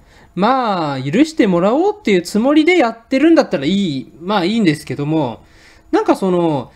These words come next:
自分のお店の前なんだから、その店のみ-、品物置くのは当然だっていう、そういうつもりで、何にもその、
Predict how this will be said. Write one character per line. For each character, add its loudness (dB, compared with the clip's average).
自 2
分 4
の 0
お 2
店 2
の 2
前 2
な 0
ん -2
だ -4
か -2
ら、 2
そ -6
の -4
店 0
の 2
み-、 -4
品 0
物 2
置 4
く 2
の 2
は -4
当 4
然 4
だ 0
っ -14
て -2
い 2
う、 0
そ 0
う 4
い 6
う 2
つ -2
も 4
り 2
で、 2
何 2
に 2
も 2
そ 2
の、 0